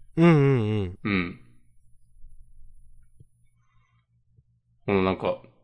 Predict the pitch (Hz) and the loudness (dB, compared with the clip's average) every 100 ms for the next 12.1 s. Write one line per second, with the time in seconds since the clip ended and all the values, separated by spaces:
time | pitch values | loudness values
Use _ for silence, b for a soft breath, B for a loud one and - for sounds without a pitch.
0 | - 120 113 117 - 131 123 113 117 123 | 2 4 6 4 6 6 8 8 8 10
1 | 120 104 85 - - - 104 101 90 85 | 10 8 4 0 -8 -6 2 4 4 2
2 | 82 - 98 - - - 98 85 90 95 | -6 -4 -6 -6 -18 -4 -2 -2 -2 -2
3 | 98 85 85 98 110 90 - - _ _ | -4 -4 -2 4 6 4 0 -16 _ _
4 | _ - 123 107 92 - 202 165 120 127 | _ -4 -2 0 -4 -4 2 4 6 8
5 | 165 202 175 110 98 - 120 135 135 143 | 10 10 10 4 0 0 12 12 12 10
6 | 147 143 143 - - 151 185 196 190 180 | 6 2 0 -8 4 6 10 12 12 12
7 | 214 196 123 127 165 131 - 110 98 - | 12 12 10 12 12 12 10 10 10 6
8 | 90 80 73 - _ _ - 104 95 95 | -6 -6 -8 -14 _ _ 2 6 6 4
9 | 92 80 87 82 80 87 78 - 82 71 | 2 2 -2 -2 -4 -10 -8 0 0 0
10 | - _ _ - 127 127 117 107 101 95 | -6 _ _ -4 -2 0 0 -2 -6 -8
11 | 90 85 98 _ _ 151 131 - 85 - | -10 -14 -20 _ _ -2 -2 0 -2 -2